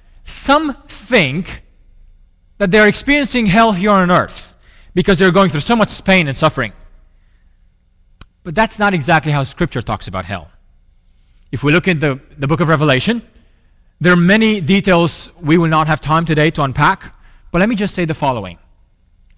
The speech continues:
God, John sees God, or John sees a day when God will punish Satan for all his deception.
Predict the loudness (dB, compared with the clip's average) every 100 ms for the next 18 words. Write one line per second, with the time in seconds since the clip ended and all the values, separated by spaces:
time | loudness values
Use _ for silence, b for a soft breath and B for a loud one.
0 | _ _ _ _ _ _ _ _ -4 2
1 | 4 4 2 2 4 2 0 0 0 2
2 | 2 2 0 -4 -14 _ _ _ _ -10
3 | -2 2 2 0 0 0 4 4 4 2
4 | 2 4 6 6 4 2 0 2 -2 -2
5 | -2 -2 -2 -4 -6 -4 -4 -2 -4 -6
6 | -8 -10 -12